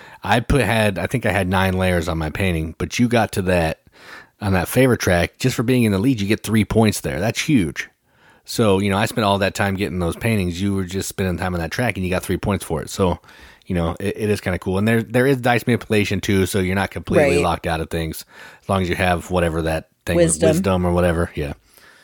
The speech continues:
Speaker 1: So yeah, it, it's a good game. Uh, it's probably not the best dice worker placement
Speaker 2: No,
Speaker 1: game, but
Speaker 2: no.
Speaker 1: it, it did have a lot of tracks, and I love tracks. So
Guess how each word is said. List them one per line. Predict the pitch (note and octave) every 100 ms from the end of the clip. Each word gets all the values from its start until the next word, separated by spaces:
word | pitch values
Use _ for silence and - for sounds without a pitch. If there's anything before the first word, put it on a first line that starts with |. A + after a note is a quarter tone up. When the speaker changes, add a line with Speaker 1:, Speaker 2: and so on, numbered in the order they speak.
| _ _ _
Speaker 1:
So | -
yeah, | F#2+
it, | - G#2 - -
it's | C3+
a | C#3
good | D#3+ A#2+
game. | A2+ F#2 D#2 - -
Uh, | G2 G#2
it's | A#2 -
probably | - D3+ C3
not | B2 A2+ G#2
the | G2+
best | E2+ G2+ G2+ -
dice | G2+ F#2+
worker | G#2 F#2
placement | - G#2 C4 F#3+
Speaker 2:
No, | D3
Speaker 1:
game, | C#3
but | - F3+
Speaker 2:
no. | B3 D3+ C3 E3+ - - -
Speaker 1:
it, | A#2 A2 _ _ -
it | A#2+
did | D3
have | C#3 C3
a |
lot | B2+ A2
of |
tracks, | - G#2+ G2 -
and | F2
I | F#2
love | F2+ E2+
tracks. | - F2 C#2+ - - -
So | - F2 D2+